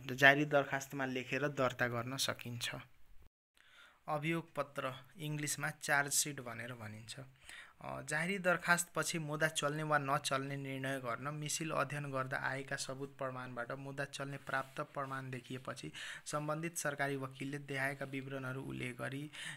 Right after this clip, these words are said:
म्यादभित्रै सम्बन्धित अदालतमा अभियोग लगाई पेश गरेको कानुनी लिखतलाई अभियोग पत्र भनिन्छ। अभियोग पत्र भन्नाले अब यो जारी दरखास्त, एफआइआर दर्ता भइसकेपछि, छानबिन भइसकेपछि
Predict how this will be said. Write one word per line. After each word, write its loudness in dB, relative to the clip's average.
म्यादभित्रै -2
सम्बन्धित -4
अदालतमा -4
अभियोग -6
लगाई -4
पेश -4
गरेको -4
कानुनी -4
लिखतलाई -8
अभियोग -4
पत्र -2
भनिन्छ। -6
अभियोग 2
पत्र 2
भन्नाले 2
अब 4
यो 2
जारी 6
दरखास्त, 2
एफआइआर 6
दर्ता 4
भइसकेपछि, 0
छानबिन -2
भइसकेपछि -2